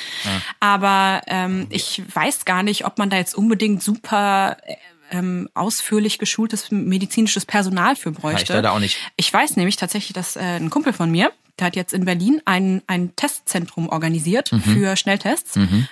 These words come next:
Speaker 1: und, ähm, bietet das an für ein paar Scheine, ein paar kleine Scheine. Und, ähm, also der ist definitiv nicht irgendwie Krankenpfleger <laughs> oder Arzt oder sonst
Speaker 2: Okay.
Speaker 1: was. Deswegen, ja,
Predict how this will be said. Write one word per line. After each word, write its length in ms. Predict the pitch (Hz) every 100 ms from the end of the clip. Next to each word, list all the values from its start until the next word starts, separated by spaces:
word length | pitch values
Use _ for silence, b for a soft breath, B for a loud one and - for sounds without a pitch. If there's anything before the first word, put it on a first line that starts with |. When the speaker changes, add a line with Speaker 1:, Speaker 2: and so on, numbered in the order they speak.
| -
Speaker 1:
und, 340 | - 180 180 -
ähm, 220 | 185 180
bietet 220 | 175 180 170
das 140 | -
an 160 | 190 247
für 440 | - 185 185 185 - _ _ _ _
ein 40 |
paar 160 | - 180
Scheine, 300 | 190 196 294
ein 360 | - _ _
paar 100 | -
kleine 260 | 165 190 196
Scheine. 340 | 185 180 226 - B B B B B _
Und, 400 | - 185 180 175 -
ähm, 280 | 165 160 151
also 160 | 151
der 100 | 156
ist 160 | 151 -
definitiv 480 | 175 160 - 165 -
nicht 260 | 196 -
irgendwie 360 | 156 147 143 - - 247 -
Krankenpfleger 540 | - 143 160 170 165
<laughs> 140 | 202 180
oder 260 | 196 185
Arzt 300 | 160 165 -
oder 160 | 147 160
sonst 160 | 196 208
Speaker 2:
Okay. 80 |
Speaker 1:
was. 160 | 208 - B B B B B -
Deswegen, 880 | 180 190 190 185 185 185 180 185 190 _ _ _ _ _ _ _ _ _ _ - - - -
ja, 320 | 254 165